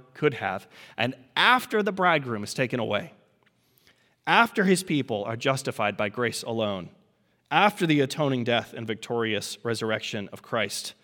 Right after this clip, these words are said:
when guilt has been wiped away and new life has begun, that is the time for fasting. That is the time for acts of devotion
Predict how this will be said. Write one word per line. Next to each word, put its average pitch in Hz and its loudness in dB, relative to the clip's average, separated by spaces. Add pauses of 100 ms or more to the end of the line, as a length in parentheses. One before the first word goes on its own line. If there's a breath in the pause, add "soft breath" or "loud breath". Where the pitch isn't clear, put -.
(320 soft breath)
when 123 -2
guilt 175 4
has 160 -4
been 131 -2
wiped 139 4
away 135 2
and 110 -4
new 151 0
life 127 2
has 113 -6
begun, 104 -6 (480 soft breath)
that 120 2 (880)
is 110 -14
the 107 -12
time 101 -8 (500)
for - -18
fasting. - -4 (1500)
That 160 8
is 151 -4
the 123 -8
time 104 -4 (380 soft breath)
for 135 0
acts 143 4
of 127 0
devotion 127 2